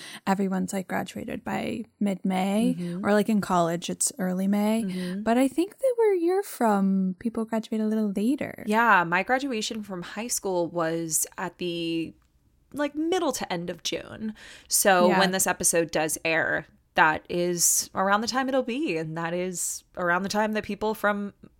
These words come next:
Speaker 2: at least Connecticut will be graduating.
Speaker 1: Yeah.
Speaker 2: It's very weird.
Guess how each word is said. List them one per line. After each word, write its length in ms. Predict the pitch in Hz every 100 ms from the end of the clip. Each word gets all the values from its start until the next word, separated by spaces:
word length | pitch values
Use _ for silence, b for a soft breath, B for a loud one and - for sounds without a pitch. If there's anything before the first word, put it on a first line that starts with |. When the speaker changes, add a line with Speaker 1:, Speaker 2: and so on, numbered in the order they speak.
| -
Speaker 2:
at 120 | 185
least 180 | 202 -
Connecticut 580 | 170 160 196 160 147 -
will 120 | - 165
be 80 |
graduating. 340 | 151 160 - 214
Speaker 1:
Yeah. 160 | 202
Speaker 2:
It's 100 | 180
very 200 | 233 349
weird. 500 | 269 240 370 190 156